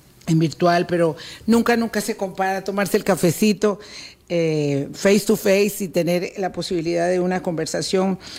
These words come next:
que lamentablemente debo pedirle que iniciemos con un,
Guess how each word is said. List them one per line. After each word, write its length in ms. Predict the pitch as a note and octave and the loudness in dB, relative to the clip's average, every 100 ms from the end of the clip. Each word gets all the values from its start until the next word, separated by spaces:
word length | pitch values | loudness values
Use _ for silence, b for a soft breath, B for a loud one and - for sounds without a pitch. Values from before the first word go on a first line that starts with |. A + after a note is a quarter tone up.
| B | B
que 100 | - | 0
lamentablemente 1120 | A3 F#3+ F#3 F#3+ F#3+ G3 G3 G3+ G#3 G#3 G#3 - | 2 2 2 2 2 2 0 0 0 0 0 -4
debo 720 | F#3+ F3 F3 F3 F3+ E3+ D3+ - - | -4 0 2 2 4 2 0 -6 -2
pedirle 600 | F#3+ F#3 G3+ F#3 G3 F#3+ B B B | 4 6 4 4 0 -2 B B B
que 100 | - | 2
iniciemos 640 | G3 F3+ D3 G3 F3 F#3 - | 4 4 4 2 2 2 0
con 280 | - G3 F#3+ | 0 2 2
un, 300 | F#3+ F#3+ | 2 2